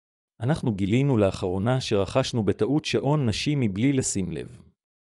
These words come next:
אנו מוכרחים להודות כי אין זה מפריע לנו. שכן, חשוב לנו שהשעון יעמוד בקריטריונים הבאים. מעוצב בהתאם לטעם שלנו.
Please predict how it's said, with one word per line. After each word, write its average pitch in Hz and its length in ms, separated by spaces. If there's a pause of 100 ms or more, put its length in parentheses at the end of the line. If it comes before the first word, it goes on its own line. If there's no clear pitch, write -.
(580)
אנו 139 180
מוכרחים 107 560
להודות 104 480
כי 104 300
אין 139 140
זה 123 120
מפריע 107 460
לנו. 85 340 (960)
שכן, 104 500 (460)
חשוב 147 400
לנו 107 240
שהשעון 110 540
יעמוד 113 380
בקריטריונים 113 800
הבאים. 80 460 (1040)
מעוצב 101 540
בהתאם 110 420
לטעם 110 380
שלנו. 73 500